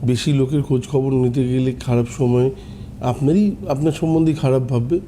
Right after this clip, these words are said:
ভালো সময় যদি আপনি খারাপ, কারোর খোঁজ নেন, ভাববে, "দেখুন, এত বড় মানুষটা, আহ, সব কিছুর পরেও আমার খোঁজ নিচ্ছে।" আর খারাপ সময় যদি নেয়, তাহলে বলবে, "দেখো, কোনো কাজকর্ম নেই, লোকের খোঁজ নিচ্ছে।"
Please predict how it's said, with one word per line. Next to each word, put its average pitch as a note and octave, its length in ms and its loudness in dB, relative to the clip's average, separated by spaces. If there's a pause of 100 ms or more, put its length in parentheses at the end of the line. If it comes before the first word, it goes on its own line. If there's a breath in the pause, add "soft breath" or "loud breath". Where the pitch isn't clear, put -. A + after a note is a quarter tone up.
(480 loud breath)
ভালো B2+ 280 2
সময় D3+ 300 0
যদি D3+ 200 2
আপনি D3+ 300 0
খারাপ, C3 260 2 (120)
কারোর C#3 220 2
খোঁজ C3 300 0
নেন, C3+ 160 2
ভাববে, B2 280 0
"দেখুন, B2+ 320 0
এত B2 180 -2
বড় B2 360 2
মানুষটা, A#2+ 300 0
আহ, - 760 -6
সব A#2 200 0
কিছুর B2 220 2
পরেও B2 220 4
আমার A#2+ 160 2
খোঁজ A2+ 280 0
নিচ্ছে।" A2 240 -2
আর A2+ 80 0
খারাপ C#3 260 0
সময় D3 200 2
যদি C#3+ 200 2
নেয়, C3+ 340 2 (520 loud breath)
তাহলে C#3 160 2
বলবে, C#3 160 2
"দেখো, C#3+ 120 2
কোনো C#3 200 2
কাজকর্ম B2+ 640 0
নেই, C3 120 4
লোকের A#2+ 300 2
খোঁজ A2 320 -2
নিচ্ছে।" A2+ 280 -6